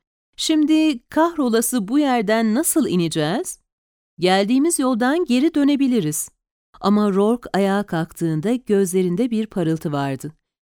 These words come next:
"Veya biraz eğlenebiliriz." "Ben eğlence filan istemiyorum."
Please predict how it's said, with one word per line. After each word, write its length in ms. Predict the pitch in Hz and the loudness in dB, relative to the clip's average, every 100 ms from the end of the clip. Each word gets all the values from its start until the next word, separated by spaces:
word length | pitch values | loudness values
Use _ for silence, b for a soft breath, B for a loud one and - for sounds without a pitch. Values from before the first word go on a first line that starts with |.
| - | 0
"Veya 580 | 381 330 254 269 285 - _ - | 2 4 2 2 -2 -6 _ 0
biraz 400 | 359 240 226 294 | 2 4 2 0
eğlenebiliriz." 880 | 208 202 170 190 196 160 151 151 - _ _ _ _ _ _ - | 0 2 2 0 0 -2 -2 -6 -10 _ _ _ _ _ _ -4
"Ben 300 | 214 226 240 | 0 2 0
eğlence 460 | 123 196 214 226 320 | 2 2 2 0 0
filan 280 | 339 311 330 | 2 2 2
istemiyorum." 800 | 294 - 311 226 170 160 175 | -2 0 2 2 2 0 -2